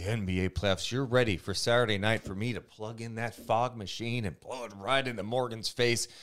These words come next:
And then she passes out and I do night chat solo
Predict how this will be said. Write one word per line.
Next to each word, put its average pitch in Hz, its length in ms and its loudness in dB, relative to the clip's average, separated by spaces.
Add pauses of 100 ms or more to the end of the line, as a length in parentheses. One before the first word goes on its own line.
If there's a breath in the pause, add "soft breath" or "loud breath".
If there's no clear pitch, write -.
(240 soft breath)
And 95 100 -12
then 117 80 -6
she 98 160 -4
passes 123 520 2
out 123 200 4
and 101 100 -4
I 120 100 2
do 120 180 -6
night 123 260 -2
chat 135 280 -2
solo 107 500 4